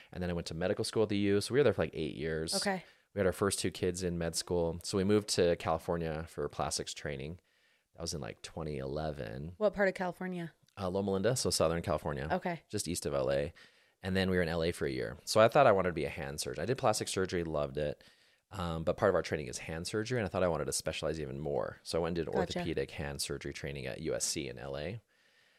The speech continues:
Speaker 1: And so we were looking for jobs there. We wanted to, we loved California, you know. Um, but my mom, she's here. She has a,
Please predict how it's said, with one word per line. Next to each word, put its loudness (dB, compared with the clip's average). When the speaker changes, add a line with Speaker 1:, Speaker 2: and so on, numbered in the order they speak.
Speaker 1:
And -2
so 6
we 6
were 4
looking 2
for 2
jobs 4
there. 4
We -2
wanted 0
to, -2
we -2
loved 0
California, -6
you -14
know. -12
Um, -2
but 2
my 2
mom, 4
she's -4
here. 0
She -2
has 2
a, 0